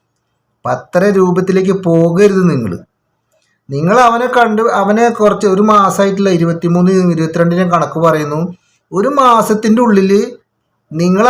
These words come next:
അവനെക്കുറിച്ചൊരു പബ്ലിസിറ്റി വേറെ ഇറക്കരുത്. ഇതുപോലെ എന്ത് പണിയെന്ന് എനിക്കറിയില്ല, അവൻ വരികയായിരിക്കും.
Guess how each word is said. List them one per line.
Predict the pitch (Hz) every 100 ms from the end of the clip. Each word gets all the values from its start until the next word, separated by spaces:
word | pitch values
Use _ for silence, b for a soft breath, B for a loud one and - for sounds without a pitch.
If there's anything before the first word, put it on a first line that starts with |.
| 240
അവനെക്കുറിച്ചൊരു | 220 240 240 233 247 240 254
പബ്ലിസിറ്റി | 233 190 208 185 233 240
വേറെ | 220 233
ഇറക്കരുത്. | 220 - 233 240 220 170
ഇതുപോലെ | 151 170 185 160 - - _ _ _ _ _ _ _ -
എന്ത് | 147 160 202
പണിയെന്ന് | 190 190 196
എനിക്കറിയില്ല, | 185 190 175 170 165 156
അവൻ | 160 185
വരികയായിരിക്കും. | 175 160 202 196 180 160